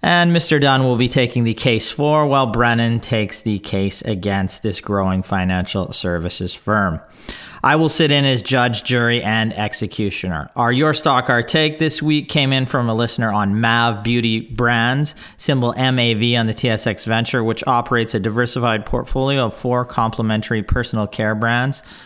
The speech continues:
Marc Anthony, Renpure, Cake Beauty, and The Mane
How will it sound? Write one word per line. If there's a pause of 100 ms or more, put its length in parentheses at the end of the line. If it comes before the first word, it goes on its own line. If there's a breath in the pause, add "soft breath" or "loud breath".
(160 loud breath)
Marc
Anthony,
Renpure,
Cake
Beauty,
and
The
Mane